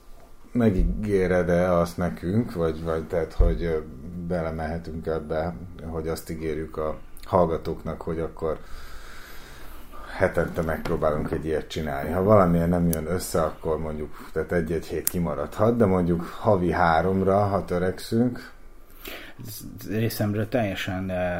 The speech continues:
Speaker 2: jó, és örülök neki nagyon. Azt viszont tök jó lenne, ha a képviselőkkel is,
Speaker 1: Mhm,
Speaker 2: ö,
Speaker 1: egyértelmű.
Speaker 2: lehetne.
Speaker 1: Mhm.
Speaker 2: Azért, mert megmondom őszintén, hogy, ö, nem az a helyzet, mint ahogy, ö,
Speaker 1: Korábban.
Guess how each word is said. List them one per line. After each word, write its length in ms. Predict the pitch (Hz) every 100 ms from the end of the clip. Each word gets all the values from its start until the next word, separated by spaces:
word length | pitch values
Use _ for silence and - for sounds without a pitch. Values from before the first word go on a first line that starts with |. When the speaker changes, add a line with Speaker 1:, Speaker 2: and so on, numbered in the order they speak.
| 90
Speaker 2:
jó, 280 | 92 98 110
és 220 | 90 - 98 92
örülök 400 | 90 87 82 -
neki 240 | 85 85
nagyon. 480 | 82 85 101 123 120 - - - - - -
Azt 300 | - 95 -
viszont 360 | 95 - 98 92
tök 200 | 85 -
jó 100 | 87
lenne, 280 | 85 87 82
ha 180 | 82 90
a 80 | 82
képviselőkkel 880 | - 80 - - 98 92 90 - 92
is, 200 | 95 -
Speaker 1:
Mhm, 120 | 85 95 90
Speaker 2:
ö, 40 |
Speaker 1:
egyértelmű. 320 | 90 90 90
Speaker 2:
lehetne. 460 | 95 85 104 - 110 117
Speaker 1:
Mhm. 120 | 78
Speaker 2:
Azért, 380 | 104 98 95 -
mert 400 | 101 95 - 90
megmondom 400 | 107 98 95 98
őszintén, 520 | 98 - 98 101 92
hogy, 220 | 90 90
ö, 160 | 101 95
nem 540 | 90 92 90 85 85 - 90 - -
az 220 | 92 87
a 60 |
helyzet, 440 | 78 85 82 90 -
mint 200 | 87 82
ahogy, 320 | 80 82 -
ö, 160 | 85 82 80 - - - - -
Speaker 1:
Korábban. 680 | - 80 78 76 85 87 101